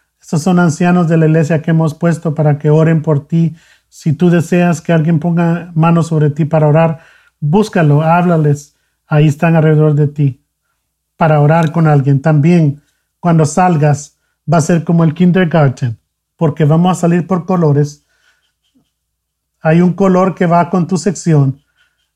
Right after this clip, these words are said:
y algún, la puerta que, la puerta que entraste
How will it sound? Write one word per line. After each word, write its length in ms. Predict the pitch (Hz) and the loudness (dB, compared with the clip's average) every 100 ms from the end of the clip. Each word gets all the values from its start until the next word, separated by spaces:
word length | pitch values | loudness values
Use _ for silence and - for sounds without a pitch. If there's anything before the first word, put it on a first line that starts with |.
| _ _ | _ _
y 500 | 175 165 165 156 170 _ _ _ | -4 0 0 -2 -8 _ _ _
algún, 480 | - 151 143 165 165 | -2 -2 0 -2 -2
la 260 | 156 151 147 | 0 0 0
puerta 380 | 175 160 185 - | -2 0 -2 -2
que, 240 | 151 - _ _ _ _ _ _ _ - | -6 -6 _ _ _ _ _ _ _ -4
la 200 | 156 151 | -2 0
puerta 320 | 170 156 190 | -2 -2 -2
que 80 | 196 | -2
entraste 540 | 170 185 180 175 196 | -2 0 0 0 -2